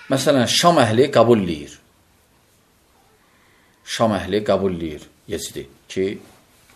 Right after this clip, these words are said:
Muaviyyədən sonra Yezid olsun. Mədinə əhli qəbul eləmir.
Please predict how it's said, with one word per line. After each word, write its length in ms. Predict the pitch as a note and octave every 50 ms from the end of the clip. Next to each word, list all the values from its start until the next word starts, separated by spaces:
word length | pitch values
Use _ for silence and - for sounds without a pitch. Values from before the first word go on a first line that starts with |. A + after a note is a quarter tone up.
| _ _ _ _ - - _ _ _ -
Muaviyyədən 560 | G2 F#2 F2 E2+ F2 F2+ F2 F#2 F#2+ F#2+ G2+ G2
sonra 300 | - - E2+ E2 F2+ F#2 G#2 A#2+ B2+ - - _ _ _ _ _ _ _
Yezid 240 | F2+ F2 F2+ F2 E2
olsun. 280 | D2 C2+ - - - - - _ - - _ _ _ _ _ _ _ _ _ _ _ _ _ _ _ F#2+
Mədinə 340 | G2 G#2 G#2+ A#2+ B2+ D3 D3
əhli 140 | C3 B2+ C3+ A#2
qəbul 260 | A#2 G#2+ G#2+ G#2+ G2
eləmir. 260 | F#2 F2 C#2+ C2+ -